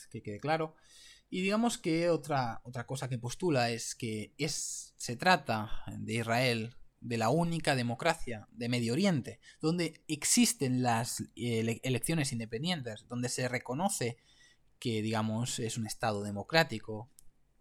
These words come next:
Eso no quiere decir que por ser democrático vayas a ser un estado mejor, pero sí que teniendo en cuenta, eh, algunas, eh,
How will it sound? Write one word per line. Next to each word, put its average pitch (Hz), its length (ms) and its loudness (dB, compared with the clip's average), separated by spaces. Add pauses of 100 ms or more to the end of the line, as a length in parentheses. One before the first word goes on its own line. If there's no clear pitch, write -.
(540)
Eso 196 220 4
no 214 100 10
quiere 175 160 6
decir 214 300 4
que 135 160 2
por 131 140 0
ser 127 180 2
democrático 127 580 2
vayas 113 240 0
a 120 60 -6
ser 113 180 -6
un 110 80 -4
estado 107 300 -2
mejor, 117 500 -4
pero 127 220 -2
sí 143 260 -2
que 127 120 -6
teniendo 123 280 -2
en 123 80 -4
cuenta, 131 480 0 (340)
eh, 107 480 0
algunas, 107 760 -4
eh, 101 360 -6